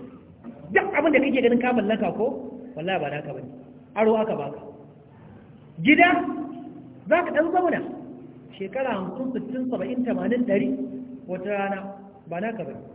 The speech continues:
Mota, ba taka bace. Duk abin da ka gani ko, al-, na Allah ne. Don haka in Allah ya baka, kai ruwa, ajiya aka baka, an, ana so a gwada imanin kai. Shi ne ma da yake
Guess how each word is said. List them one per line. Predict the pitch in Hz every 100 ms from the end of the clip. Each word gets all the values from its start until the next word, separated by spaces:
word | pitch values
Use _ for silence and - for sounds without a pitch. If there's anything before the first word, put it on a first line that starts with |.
| - - - - - - - _ _ _ _ _ _
Mota, | 202 294 330 - 226 - - - 202
ba | 208
taka | 254 254
bace. | 151 - - - - - - - 240
Duk | 403 403 -
abin | 269 294 -
da | -
ka | 226
gani | 202 233 220 220
ko, | 254 - - - - - - -
al-, | 220 226
na | 196 220
Allah | 220 180
ne. | - - - - - - - - - - - - - - - - -
Don | 190
haka | 233 262
in | 240 233 247
Allah | 247 226
ya | 196
baka, | 208 190
kai | 190 180 175
ruwa, | 156 151 - - - - - - -
ajiya | 190 220 254 -
aka | - -
baka, | 156 - - - - - -
an, | 208 240 -
ana | 277 247 254
so | -
a |
gwada | 208 208
imanin | - - 185 180 -
kai. | 180 - - - - - - - - - -
Shi | 294 349
ne | 330
ma | 302
da | 302
yake | 269 269 240